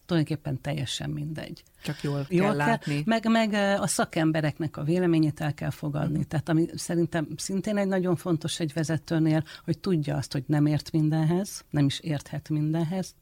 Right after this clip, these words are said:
Speaker 1: szedje össze jól a csapatot, és azokat az embereket maga köré, akik az adott szakmában értenek a dolgokhoz.
Speaker 2: Azon gondolkodtam, hogy vezetőként hogyan határoznád magad, vagy hogy mennyit fejlődtél,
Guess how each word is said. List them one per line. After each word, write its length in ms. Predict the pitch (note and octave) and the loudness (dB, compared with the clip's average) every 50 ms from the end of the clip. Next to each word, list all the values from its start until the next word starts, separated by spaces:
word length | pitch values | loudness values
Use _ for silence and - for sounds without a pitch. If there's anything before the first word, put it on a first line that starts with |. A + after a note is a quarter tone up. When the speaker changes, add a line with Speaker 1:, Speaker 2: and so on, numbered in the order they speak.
| _ - | _ -18
Speaker 1:
szedje 400 | - - F3+ D#3+ D3+ D3 C#3+ C#3+ | -8 -4 0 0 0 2 0 0
össze 280 | D3 C3+ - - D3 C#3+ | -2 -2 -4 -6 -6 -6
jól 200 | D3 C#3+ C#3 D3 | -4 -4 -4 -4
a 80 | C3+ | -6
csapatot, 580 | - - - C#3+ - D#3 C3+ - D#3+ D3+ - - | -6 -8 -10 -10 -10 -10 -10 -8 -8 -10 -8 -8
és 140 | C#3 - - | -8 -6 -4
azokat 400 | D#3+ C3+ C#3+ C3+ - D3 - - | -4 -4 -4 -6 -6 -8 -8 -6
az 100 | D3 C3 | -4 0
embereket 560 | D3 D3 D3 C#3+ C3+ C#3 C3 - C#3 - - | 2 2 2 2 0 -2 -4 -6 -10 -6 -4
maga 220 | D#3 E3 F3 F#3 | -4 -2 -2 -4
köré, 260 | - - F#3 E3 D#3 D3 | -4 -4 -4 -2 -2 -2
akik 260 | C3 - D#3 - - | -2 -4 -8 -10 -8
az 100 | C3+ B2+ | -6 -6
adott 260 | C#3 C#3 D3 C#3 - | -4 -4 -6 -8 -10
szakmában 600 | - - C#3 - - - C#3+ D3 C#3+ C#3+ D3 C#3+ | -10 -10 -10 -10 -8 -8 -6 -6 -4 -4 -4 -4
értenek 520 | C#3 D3 C#3 - - - C#3+ C#3 C3+ - - | -4 -6 -8 -10 -8 -8 -6 -6 -6 -8 -10
a 60 | C#3+ | -10
dolgokhoz. 760 | D3 C3 B2+ - D3+ D#3 - - - - D#3 - D3 D#3+ - - | -10 -8 -10 -10 -10 -10 -12 -14 -14 -14 -12 -10 -10 -10 -10 -8
Speaker 2:
Azon 240 | - F#3 G#3 F#3+ E3 | -4 -2 -2 0 0
gondolkodtam, 460 | D#3+ D#3+ D#3 D3 - D#3 - - D3 | -2 -2 -2 -4 -4 -6 -6 -4 -4
hogy 100 | D3 C#3 | -4 -2
vezetőként 720 | D3+ D#3 D3 - C#3 - - C#3 C3 - - C3+ C3 - | -2 -2 -2 -2 -6 -8 -8 -8 -8 -6 -6 -4 -4 -2
hogyan 280 | - C3+ B2+ B2+ C#3+ C3+ | -4 -4 -4 -4 -4 -4
határoznád 680 | C3+ C3+ - - C3+ C3+ C3 C3 C#3 C3 C3+ C3+ C3+ D3 | -4 -6 -6 -6 -6 -4 -4 -6 -6 -4 -4 -4 -4 -4
magad, 260 | C#3 C#3 C#3+ C#3 C#3+ | -4 -4 -4 -4 -4
vagy 140 | D#3 D3 - | -4 -6 -4
hogy 100 | D3+ D#3+ | -4 -4
mennyit 260 | F3+ F#3+ F3 D#3+ - | -2 -2 -2 -4 -6
fejlődtél, 920 | - - - F#3+ F#3+ F3 D3 C3+ B2 A#2+ C3 - - C#3 C3 A2+ A#2 B2 | -8 -6 -2 0 2 2 2 0 -2 -6 -8 -8 -6 -6 -4 -4 -4 -6